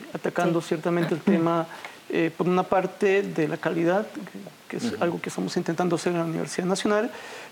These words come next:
Speaker 1: pero también atacando el tema del valor agregado, eh, territorial, que es muy importante.
Speaker 2: Claro.
Speaker 1: Quizás claro está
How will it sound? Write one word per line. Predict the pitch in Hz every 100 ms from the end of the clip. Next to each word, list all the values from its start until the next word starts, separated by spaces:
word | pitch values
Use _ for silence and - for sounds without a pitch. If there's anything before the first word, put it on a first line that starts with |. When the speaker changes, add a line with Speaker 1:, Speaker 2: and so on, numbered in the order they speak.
| -
Speaker 1:
pero | 202
también | 208 208 226 - -
atacando | - 170 180
el | 156
tema | 180 175 180
del | 170 165
valor | 147 160 160
agregado, | 165 156 151 156 156 156 170 -
eh, | 156 -
territorial, | 156 151 165 156 165
que | 165
es | 151
muy | 156 156
importante. | 147 165 190 170
Speaker 2:
Claro. | 175 180 170 - - -
Speaker 1:
Quizás | 175 208 208
claro | 247 220
está | 233 - 208